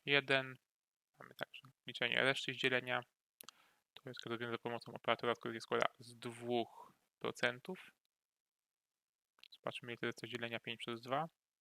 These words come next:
Jeden, zgadza się. Podujemy część całkowitą z dzielenia. E, to jest za pomocą procent, ukośnik procent. Zobaczmy, ile to jest. Też się zgadza.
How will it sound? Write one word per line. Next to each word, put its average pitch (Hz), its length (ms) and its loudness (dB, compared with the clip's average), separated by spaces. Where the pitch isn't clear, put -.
Jeden, 151 400 -6
zgadza 123 600 -2
się. 175 320 -4
Podujemy 117 460 -2
część 113 300 6
całkowitą 113 640 -4
z 113 40 -10
dzielenia. - 480 -2
E, 123 200 -4
to - 100 0
jest 113 120 6
za 113 60 -4
pomocą 117 260 -6
procent, 113 600 0
ukośnik - 760 -14
procent. - 560 -2
Zobaczmy, - 480 -14
ile 127 120 -10
to - 100 -10
jest. 156 380 -8
Też - 200 -4
się - 260 -4
zgadza. - 480 -4